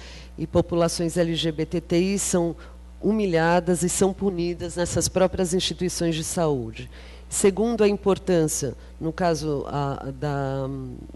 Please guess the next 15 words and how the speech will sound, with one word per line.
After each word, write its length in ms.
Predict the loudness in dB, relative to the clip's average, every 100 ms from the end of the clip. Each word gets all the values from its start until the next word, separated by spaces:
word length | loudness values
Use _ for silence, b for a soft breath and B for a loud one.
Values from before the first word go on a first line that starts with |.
| -16 -12
a 100 | -8
psicologia, 560 | -6 0 2 4 4
mas 200 | 2 2
também 300 | 2 4 2
de 140 | 0 -2
outras 400 | -2 -4 -2 0
áreas 480 | 0 0 -2 -4 -10 B B
afins, 680 | -10 -8 -4 -2 -2 -6 -4
né, 180 | -4 -4
a 40 |
psiquiatria, 840 | -8 -12 -10 -10 -10 -8 -2 0
outras 320 | 0 -2 -4
áreas 220 | -4 -4 -6
da 80 | -8
saúde, 600 | -4 -4 -2 -4 -6